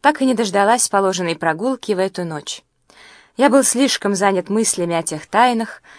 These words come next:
которые скрывала сельва, и тех, которые берег от простодушных конкистадоров брат Диего де Ланда.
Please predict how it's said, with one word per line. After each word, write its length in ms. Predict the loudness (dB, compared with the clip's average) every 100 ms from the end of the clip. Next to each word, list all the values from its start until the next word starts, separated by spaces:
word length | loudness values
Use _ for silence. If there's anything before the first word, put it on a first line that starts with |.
| -20
которые 360 | -8 2 4 4
скрывала 520 | 2 -2 4 4 4
сельва, 540 | 0 0 0 0 -4 -6 _ _ -16
и 60 | -2
тех, 240 | 0 0
которые 400 | -2 -2 -2 -2
берег 320 | 0 0 2
от 140 | 0 -2
простодушных 720 | -6 -2 -2 -2 -4 -8 -6
конкистадоров 920 | -8 -8 -12 -4 -4 -2 -4 -6 -12 -20 -20 -4
брат 240 | 2 2
Диего 400 | 2 0 0 -2
де 140 | -2 2
Ланда. 400 | 2 0 -8